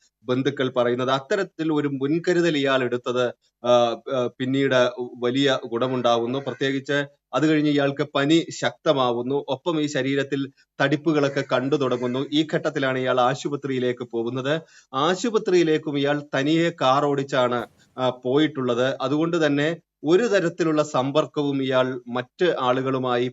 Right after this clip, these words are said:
പുലർത്തിയിട്ടില്ല, നാട്ടിലെത്തിയതിനു ശേഷം പുലർത്തിയിട്ടില്ല എന്നത്, ആ, വലിയ ആശ്വാസകരമാണ്. ഇത് ആ-, ആരോഗ്യവകുപ്പ്, ആ, ഓ, ഇ-, ഇത്, ഓ, പ്രശംസിക്കുകയും ചെയ്യുന്നുണ്ട്. ആ,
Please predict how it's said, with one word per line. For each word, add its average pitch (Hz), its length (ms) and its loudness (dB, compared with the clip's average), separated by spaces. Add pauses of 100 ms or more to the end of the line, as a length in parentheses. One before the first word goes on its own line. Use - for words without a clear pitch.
പുലർത്തിയിട്ടില്ല, 127 840 -2
നാട്ടിലെത്തിയതിനു 139 680 -4
ശേഷം 127 300 -8
പുലർത്തിയിട്ടില്ല 127 800 -2
എന്നത്, 120 320 -2 (420)
ആ, 117 220 0 (240)
വലിയ 131 320 4
ആശ്വാസകരമാണ്. 127 1160 0
ഇത് 127 240 0
ആ-, 123 340 -2
ആരോഗ്യവകുപ്പ്, 123 880 -2 (300)
ആ, 120 280 0
ഓ, 127 300 0 (240)
ഇ-, 135 220 -8
ഇത്, 127 360 0
ഓ, 127 280 -6 (300)
പ്രശംസിക്കുകയും 151 800 -2
ചെയ്യുന്നുണ്ട്. 123 680 -2 (300)
ആ, 120 160 2